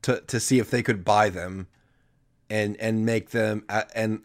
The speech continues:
own them as part, as a branch, as a, they owned them as a developer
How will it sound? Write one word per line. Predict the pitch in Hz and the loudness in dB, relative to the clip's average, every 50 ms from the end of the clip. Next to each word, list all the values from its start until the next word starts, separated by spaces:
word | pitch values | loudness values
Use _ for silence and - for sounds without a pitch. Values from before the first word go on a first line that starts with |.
| _ _ | _ _
own | - 120 123 120 117 113 | 2 2 4 4 2 2
them | 107 117 110 107 | 2 0 0 0
as | 107 107 104 - | 0 -2 -4 -4
part, | - - 117 113 110 107 107 98 - - | -2 0 2 4 4 2 0 -2 -4 -4
as | 104 107 107 98 | -2 -2 0 0
a | 107 101 | -2 -4
branch, | 92 90 101 107 117 110 104 101 98 90 - - - _ _ _ _ _ _ _ _ _ | -4 -2 0 2 2 2 0 -2 -6 -6 -8 -12 -12 _ _ _ _ _ _ _ _ _
as | - 110 107 101 101 | 0 0 2 2 2
a, | 110 110 107 98 - _ _ _ | 0 0 0 -2 -4 _ _ _
they | - 113 113 - - _ - | -2 -2 -2 -2 -4 _ 0
owned | 117 123 123 117 107 | 2 4 4 2 2
them | 120 113 107 | 2 2 2
as | 110 117 101 | 2 0 0
a | 107 | 0
developer | 98 110 101 87 107 107 107 104 98 - 107 104 104 101 101 98 - | 0 -2 0 2 2 2 4 2 2 0 -2 -2 0 0 -2 -4 -6